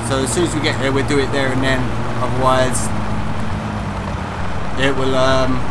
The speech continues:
ruin our head gasket quicker, you know, and we've not long replaced that, so yeah. We'll see what happens. Hopefully things go well now.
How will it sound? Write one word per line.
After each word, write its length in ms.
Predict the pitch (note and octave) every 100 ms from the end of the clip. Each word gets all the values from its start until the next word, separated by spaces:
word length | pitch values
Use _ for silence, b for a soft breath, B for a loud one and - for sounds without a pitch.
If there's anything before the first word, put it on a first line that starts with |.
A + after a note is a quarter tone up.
| - - - - B2
ruin 240 | D3 C#3
our 160 | C3 C3
head 160 | C#3+ -
gasket 320 | B2 - B2 -
quicker, 320 | C3+ A#2+ A#2 G#2 G2 - - - A#2
you 80 | A#2
know, 160 | B2+
and 80 | C3
we've 80 | B2
not 160 | C#3
long 160 | B2+ C3
replaced 480 | B2 - C#3 B2+ -
that, 160 | A#2 F#2
so 160 | - A2+ A2+ A2 - - - - F#2 F#2 - - - D#3 - - - - - - - - - - A2+
yeah. 1080 | G#2+ G2+ - - - - - - - - -
We'll 120 | F#3+
see 200 | - G3+
what 120 | F3+
happens. 440 | D#3 D#3+ E3+ E3+
Hopefully 320 | - F3 - E3
things 260 | E3+ D#3 -
go 160 | D3+
well 180 | C#3+ C3+
now. 200 | C3 C#3